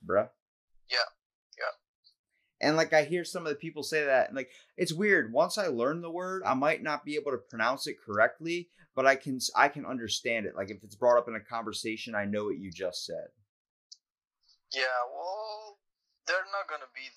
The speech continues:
Speaker 2: that many conversation regarding, mm, peanut butter and jelly, but still,
Speaker 1: You
Speaker 2: yeah.
Speaker 1: would be surprised.
Speaker 2: Yeah, surprised. I know what it's called.
Speaker 1: But, uh,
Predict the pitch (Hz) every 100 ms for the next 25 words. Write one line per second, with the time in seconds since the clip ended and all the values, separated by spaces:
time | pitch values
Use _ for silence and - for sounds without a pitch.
0 | _ - 123 123 123 120 - 123 120 -
1 | 120 120 - 117 117 117 117 113 113 117
2 | 113 107 _ _ _ _ _ _ _ _
3 | _ _ _ _ _ _ _ _ - 107
4 | 101 _ - 117 107 110 113 104 117 -
5 | 143 120 117 143 - 185 - - 226 107
6 | 98 110 147 160 151 185 - 202 196 202
7 | 214 185 160 156 - _ _ _ _ _
8 | _ _ _ _ _ _ _ 131 127 117
9 | - - - 151 139 127 131 - 135 131
10 | 131 - 143 127 120 - _ _ _ _
11 | - - - _ _ 143 151 156